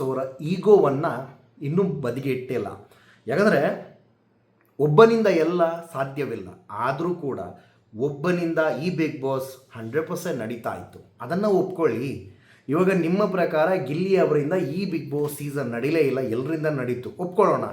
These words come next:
ಹಾಗಾದ್ರೆ Bigg Boss-ಗೆ ಬಂದ್, ಬರುವಾಗ ಇದ್ದ ಗಿಲ್ಲಿಯ ಫಾಲೋವರ್ಸು ಇವಾಗ ಡಬಲ್ ಆಗೋಕೆ ಕಾರಣ ಏನು?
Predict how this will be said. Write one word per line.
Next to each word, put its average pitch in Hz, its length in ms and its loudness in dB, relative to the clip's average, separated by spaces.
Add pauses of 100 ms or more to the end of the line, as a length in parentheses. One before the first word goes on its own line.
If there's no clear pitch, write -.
(320)
ಹಾಗಾದ್ರೆ 139 880 0 (200)
Bigg 190 180 4
Boss-ಗೆ 170 760 0
ಬಂದ್, 175 300 0
ಬರುವಾಗ 185 460 4
ಇದ್ದ 147 300 0
ಗಿಲ್ಲಿಯ 165 500 2
ಫಾಲೋವರ್ಸು 131 920 -2 (280)
ಇವಾಗ 180 300 6
ಡಬಲ್ 175 480 2
ಆಗೋಕೆ 170 360 0
ಕಾರಣ 147 340 -2
ಏನು? 127 600 -6